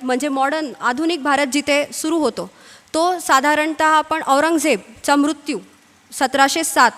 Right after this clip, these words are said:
इथपासनं जर आपण बघायला गेलं, तर मॉडर्न एज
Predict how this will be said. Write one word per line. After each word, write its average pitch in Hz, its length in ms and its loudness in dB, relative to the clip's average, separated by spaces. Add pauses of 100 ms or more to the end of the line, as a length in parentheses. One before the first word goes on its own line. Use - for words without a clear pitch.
(420)
इथपासनं 311 680 -2 (140)
जर 294 120 2
आपण 285 260 0
बघायला 269 340 0
गेलं, 254 260 -4 (480)
तर 285 260 4
मॉडर्न 285 380 4
एज 220 340 -2